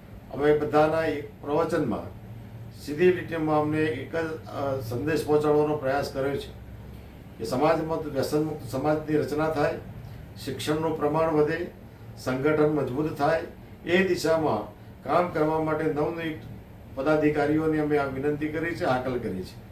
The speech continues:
આ કાર્યક્રમમાં સમગ્ર જિલ્લામાંથી યુવાનો, વડીલો, ભાઈઓ, બહેનો અને યુવાન દોસ્તોની વિશેષ હાજરી જોવા મળી. ખાસ કરીને આજે મને કહેતા આનંદ થાય કે આ કાર્યક્રમમાં અમારી પચાસ ટકા જેટલી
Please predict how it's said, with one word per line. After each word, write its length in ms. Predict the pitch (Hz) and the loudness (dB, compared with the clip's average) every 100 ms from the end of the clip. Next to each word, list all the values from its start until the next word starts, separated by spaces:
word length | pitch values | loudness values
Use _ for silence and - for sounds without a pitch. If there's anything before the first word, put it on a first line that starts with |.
| - - - 113 | -16 -16 -10 0
આ 120 | 143 | 0
કાર્યક્રમમાં 680 | 156 156 160 151 160 165 147 | 2 2 0 -2 -2 -2 -2
સમગ્ર 420 | 139 160 156 151 | -2 -2 -2 -2
જિલ્લામાંથી 720 | 139 151 160 160 156 160 175 - - - - - - | -2 0 2 0 -2 -2 -4 -8 -18 -18 -18 -18 -10
યુવાનો, 640 | 127 147 151 165 170 175 - 107 | 2 6 6 4 -2 -4 -8 -4
વડીલો, 600 | 135 151 165 175 175 175 - - - - - 117 | 0 0 0 -2 -2 -8 -12 -14 -14 -12 -6 2
ભાઈઓ, 440 | 135 156 170 170 | 4 4 2 0
બહેનો 340 | - 131 - | -2 -2 0
અને 260 | 165 165 160 | -2 -2 -2
યુવાન 380 | 143 147 156 156 | 0 0 0 0
દોસ્તોની 420 | 151 - 160 156 | 0 -2 -2 0
વિશેષ 340 | 139 165 185 | 0 2 2
હાજરી 300 | 143 143 151 | 2 4 4
જોવા 240 | 139 123 113 | 4 2 0
મળી. 320 | 95 82 85 - - - - - | 0 -4 -10 -14 -16 -16 -14 -2
ખાસ 260 | 131 165 - | 4 4 4
કરીને 260 | 175 165 160 | -2 -2 -2
આજે 220 | 156 156 | 0 0
મને 220 | 156 160 | -2 -4
કહેતા 300 | 156 147 143 | -2 -2 2
આનંદ 320 | 147 151 170 143 | 0 2 -2 -2
થાય 200 | 101 - - - - - | -2 -4 -10 -16 -16 -6
કે 80 | 139 | 2
આ 160 | 160 160 | 4 4
કાર્યક્રમમાં 640 | 165 165 151 175 165 160 | 2 2 0 0 -2 0
અમારી 280 | 156 156 156 | 0 2 2
પચાસ 340 | 156 139 196 180 | 0 0 0 2
ટકા 260 | 185 170 | 0 0
જેટલી 480 | 156 151 151 147 | 0 0 2 4